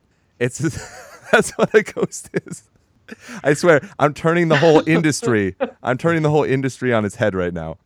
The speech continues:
Speaker 2: Pretty much,
Speaker 1: Yes.
Speaker 2: yeah.
Speaker 1: Believe me, when we talk about the ghosts in this movie, they're just dickbags. They're, <laughs> that's what they are. They're dickbag ghosts.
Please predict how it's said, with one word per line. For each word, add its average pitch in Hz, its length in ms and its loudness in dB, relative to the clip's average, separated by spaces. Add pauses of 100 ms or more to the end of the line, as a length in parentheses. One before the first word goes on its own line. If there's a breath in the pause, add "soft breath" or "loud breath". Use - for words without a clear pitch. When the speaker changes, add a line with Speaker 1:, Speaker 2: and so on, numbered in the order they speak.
(240)
Speaker 2:
Pretty 226 300 -6
much, 180 540 -8
Speaker 1:
Yes. 180 80 -2
Speaker 2:
yeah. 165 240 -4 (380)
Speaker 1:
Believe 151 260 0
me, 98 140 -2
when 104 180 -2
we 107 100 -2
talk 123 300 0
about 110 240 0
the 98 100 -6
ghosts 104 500 -2
in 101 220 -6
this 120 200 -6
movie, 95 460 -6 (500)
they're 139 180 2
just 127 240 -6
dickbags. 92 640 -6 (540)
They're, 127 280 2 (380 loud breath)
<laughs> - 320 -4
that's 165 200 -2
what 160 160 -2
they 151 120 2
are. 143 300 0 (140)
They're 123 180 0
dickbag 120 580 -2
ghosts. 95 400 -4